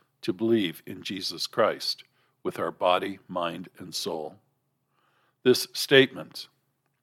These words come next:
should break our heart and give us deep,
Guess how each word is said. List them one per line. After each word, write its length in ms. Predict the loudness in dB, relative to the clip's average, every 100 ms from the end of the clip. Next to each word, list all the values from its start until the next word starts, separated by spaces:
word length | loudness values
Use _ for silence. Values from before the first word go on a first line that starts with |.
| _ _ _ _ _
should 300 | -2 0 4
break 280 | 8 8 8
our 180 | 2 4
heart 280 | 4 4
and 160 | 0 -4
give 140 | -2
us 200 | 0 -4 -10 -4
deep, 500 | 0 2 0 -4